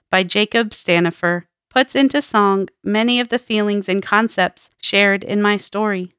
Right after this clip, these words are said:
The transparency of the lyrics and the beauty of the melody caught me off guard when I first came across this song, so I hope that it brings up some of those same feelings for you. Also,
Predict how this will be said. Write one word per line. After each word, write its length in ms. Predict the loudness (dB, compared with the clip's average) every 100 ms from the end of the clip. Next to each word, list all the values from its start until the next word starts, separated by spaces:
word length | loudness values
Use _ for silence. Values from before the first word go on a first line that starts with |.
| _ -4
The 80 |
transparency 880 | 0 2 2 0 0 2 0 -2 -2
of 100 | 0
the 120 | -2
lyrics 520 | 0 2 2 0 -8 -4
and 300 | 0 0 0
the 140 | -4
beauty 400 | -4 -4 -2 0
of 100 | 0
the 80 | 0
melody 460 | 0 0 0 -4 -8
caught 320 | -4 -2 2
me 120 | 2
off 260 | 4 0 0
guard 280 | 2 2 2
when 140 | 0
I 80 | 0
first 340 | 0 -4 -4
came 220 | -4 -2
across 420 | -2 -2 -2 -2 -8
this 220 | -8 -8
song, 400 | -2 0 -2 -6 _ _
so 160 | 0 2
I 80 | 2
hope 320 | 0 0 0
that 180 | 0 0
it 140 | -2
brings 420 | 0 0 0 0
up 280 | -2 -2 -8
some 320 | -6 0 0
of 120 | 0 0
those 200 | 0 0
same 300 | 0 0 0
feelings 480 | 0 0 -2 -4
for 100 | -8
you. 300 | -6 -6 -6 _ _ -8
Also, 640 | -4 -4 -6 -4 -2 -4